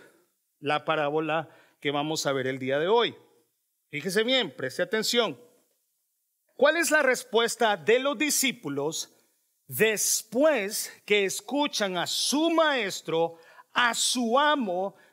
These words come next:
decir que tienen que perdonar siempre? Tienen que perdonar. Los discípulos dijeron al Señor,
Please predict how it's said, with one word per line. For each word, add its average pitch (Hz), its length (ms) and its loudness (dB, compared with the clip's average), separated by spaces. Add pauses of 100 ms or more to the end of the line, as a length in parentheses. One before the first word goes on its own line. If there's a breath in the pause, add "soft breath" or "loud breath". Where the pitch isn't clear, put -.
decir 247 880 0
que 208 200 2
tienen 220 420 0
que 254 140 0
perdonar 202 1000 0
siempre? 185 880 0 (280)
Tienen 269 520 2
que - 140 0
perdonar. 202 880 0 (460 soft breath)
Los 185 180 0
discípulos 202 880 -2 (140)
dijeron 208 680 -2
al 170 160 -2
Señor, 196 720 0